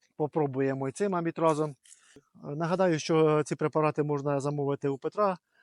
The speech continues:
там, де ми замовляли, е, смужки Живанші. Вони працюють на основі флуметрину, на основі тавофлаволінату, вибачаюсь. Ці препарати також можна в нього заказати.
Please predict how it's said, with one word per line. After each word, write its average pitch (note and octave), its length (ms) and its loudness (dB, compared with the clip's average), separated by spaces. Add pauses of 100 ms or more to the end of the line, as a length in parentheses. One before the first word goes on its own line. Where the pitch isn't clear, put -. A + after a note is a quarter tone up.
(140)
там, D3+ 120 -4
де D3 100 0
ми D3 100 0
замовляли, C#3+ 720 2 (560)
е, C3+ 140 -2
смужки D3 340 -4
Живанші. C#3+ 560 -2 (360)
Вони C#3 520 2
працюють F3 600 -2
на E3 80 -4
основі D3 640 -2 (240)
флуметрину, D3+ 680 -2 (880)
на D3+ 140 -2
основі D#3 220 0
тавофлаволінату, D3+ 880 2
вибачаюсь. C3+ 600 -6 (200)
Ці G#3 240 -2 (100)
препарати E3 480 0
також D3+ 320 -2
можна D3 260 -4
в D3+ 40 -6
нього C#3+ 200 -4
заказати. D#3+ 600 -6